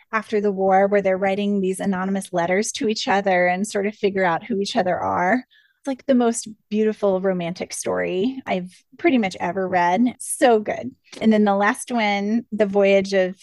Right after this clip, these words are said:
H M S Leviosa, is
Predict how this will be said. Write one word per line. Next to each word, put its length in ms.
H 200
M 140
S 220
Leviosa, 840
is 320